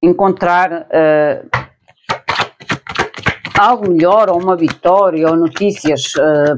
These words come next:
pessoas, situações que realmente, eh, vocês sintam que acrescentem. E a Imperatriz, estão a ver? Há aqui um casal, gente. Eu acredito que vocês perderam muito da vossa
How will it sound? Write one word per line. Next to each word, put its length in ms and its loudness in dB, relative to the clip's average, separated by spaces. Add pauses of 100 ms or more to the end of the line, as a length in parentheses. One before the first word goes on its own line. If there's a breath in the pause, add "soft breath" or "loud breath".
(140)
pessoas, 580 0
situações 760 -2
que 160 -6 (160)
realmente, 600 -2
eh, 480 0 (1000)
vocês 340 -2
sintam 560 -2 (440)
que 80 0
acrescentem. 920 -2 (200)
E 100 0
a 220 -2 (120)
Imperatriz, 540 -2
estão 180 -2
a 60 -2
ver? 320 -2
Há 100 0
aqui 160 -4
um 100 0
casal, 380 -2
gente. 320 -10 (420 soft breath)
Eu 120 2
acredito 360 -2
que 60 -8
vocês 320 -2
perderam 800 0
muito 460 0
da 100 0
vossa 680 -2